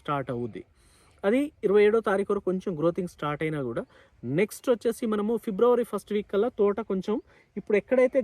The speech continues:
గ్రీనిష్గా నీట్గా కనిపిస్తూ ఉందో ఆ ఏరియాలో చాలా బ్రహ్మాండంగా వస్తుంది. అంటే ఇంకా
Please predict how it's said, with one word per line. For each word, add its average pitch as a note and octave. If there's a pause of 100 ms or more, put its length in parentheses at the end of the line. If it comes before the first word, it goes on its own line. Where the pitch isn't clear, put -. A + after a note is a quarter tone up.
గ్రీనిష్గా A#3
నీట్గా A3+
కనిపిస్తూ G3 (140)
ఉందో D#3+ (640)
ఆ - (180)
ఏరియాలో G#3 (220)
చాలా E3
బ్రహ్మాండంగా D3+
వస్తుంది. - (720)
అంటే A3+ (220)
ఇంకా G3+